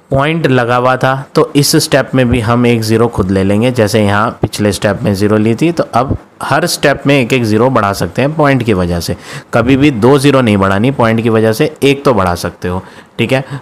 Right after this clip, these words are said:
तो पिछले स्टेप में भी एक बढ़ाई थी और डिवाइड कर दिया, अब इस वाले स्टेप में भी एक ज़ीरो लगा दी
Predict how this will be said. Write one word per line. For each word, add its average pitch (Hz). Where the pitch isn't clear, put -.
तो 123
पिछले 107
स्टेप 113
में 120
भी 120
एक 120
बढ़ाई 123
थी 127
और 123
डिवाइड 92
कर 92
दिया, 95
अब 131
इस 117
वाले 113
स्टेप 120
में 127
भी 131
एक 117
ज़ीरो 120
लगा 120
दी 131